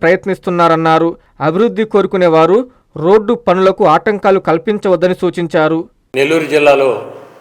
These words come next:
Speaker 2: భూసేకరణ ఈ ప్రభుత్వం వచ్చినాక గత ప్రభుత్వం కానీ, రామాయపట్నం కానీ, రావూరు,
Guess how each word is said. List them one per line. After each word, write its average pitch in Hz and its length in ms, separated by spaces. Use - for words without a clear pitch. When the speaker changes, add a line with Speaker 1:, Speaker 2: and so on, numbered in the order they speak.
Speaker 2:
భూసేకరణ 143 680
ఈ - 20
ప్రభుత్వం 147 440
వచ్చినాక 139 520
గత 131 120
ప్రభుత్వం 143 420
కానీ, 127 200
రామాయపట్నం 139 760
కానీ, 127 200
రావూరు, 139 500